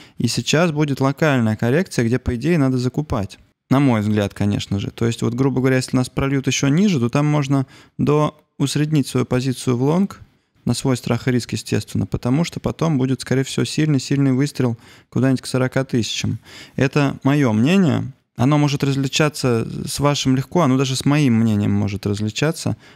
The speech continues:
потому что, знаете, рынок такая штука нелинейная, тут надо уметь подстраиваться под рынок. Пока вот у нас есть повышающиеся минимумы, это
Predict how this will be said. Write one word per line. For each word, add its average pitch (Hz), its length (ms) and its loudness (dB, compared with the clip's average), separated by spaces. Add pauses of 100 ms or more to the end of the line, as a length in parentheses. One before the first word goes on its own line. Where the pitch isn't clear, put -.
(120)
потому 123 260 0
что, - 180 -8
знаете, 120 560 -2 (440)
рынок 123 320 0
такая 117 280 0
штука 113 300 -4
нелинейная, 117 680 2 (300)
тут - 160 -8
надо 120 200 0
уметь 123 220 2
подстраиваться 117 720 -4
под 113 140 -2
рынок. 104 280 -4 (200)
Пока 185 320 0
вот 170 160 0
у - 20 2
нас 143 180 0
есть 135 120 -2
повышающиеся 123 720 -2
минимумы, 156 480 2 (280)
это 147 280 -2